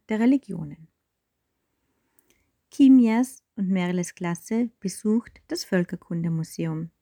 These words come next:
Dort gibt es eine Ausstellung zur Entwicklungsgeschichte des Menschen. Es gibt Werkzeuge zu bestaunen, Puppen, die aussehen wie die Steinzeitmenschen und Felle tragen.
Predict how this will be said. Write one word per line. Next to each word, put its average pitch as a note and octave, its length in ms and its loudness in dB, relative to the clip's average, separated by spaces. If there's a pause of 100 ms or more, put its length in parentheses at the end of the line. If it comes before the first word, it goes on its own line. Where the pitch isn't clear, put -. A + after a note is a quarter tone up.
(960)
Dort B3+ 280 4
gibt - 200 -8
es G3 100 -10
eine F3+ 260 -6
Ausstellung F#3+ 600 -2 (300)
zur - 160 -8
Entwicklungsgeschichte F#3 1400 -2
des - 260 -12
Menschen. F3 580 -4 (1000)
Es - 160 -8
gibt - 260 -10
Werkzeuge F3 580 -2
zu E3+ 120 -12
bestaunen, D#3+ 580 -6 (300)
Puppen, C#4+ 480 2 (320)
die G#3+ 120 -8
aussehen F#3+ 520 -4 (180)
wie F#3 140 -2
die D#3+ 100 -10
Steinzeitmenschen F3+ 960 -4
und B3+ 140 0
Felle E3+ 360 -6
tragen. - 520 -12